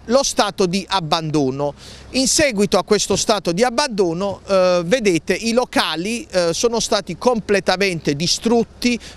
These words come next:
depredati da vandali con, eh, danni enormi.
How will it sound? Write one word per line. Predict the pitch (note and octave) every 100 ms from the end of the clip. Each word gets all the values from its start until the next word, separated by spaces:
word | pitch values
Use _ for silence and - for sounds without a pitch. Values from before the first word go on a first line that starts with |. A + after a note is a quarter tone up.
| -
depredati | C#3+ A#3 - G3+ F#3 G3+ E3+ C3 - E3 C3+ - -
da | C#3+ C#3 F3+ D3
vandali | D3+ G3+ E3+ F3+ G3+ A3 -
con, | B3+ C4 A#3+ A3
eh, | G3+ - - - - F3
danni | F3 A3 F#3+ F#3+ F#3+ F#3
enormi. | G3 E3+ D3 A#2+ B2 C#3 C#3+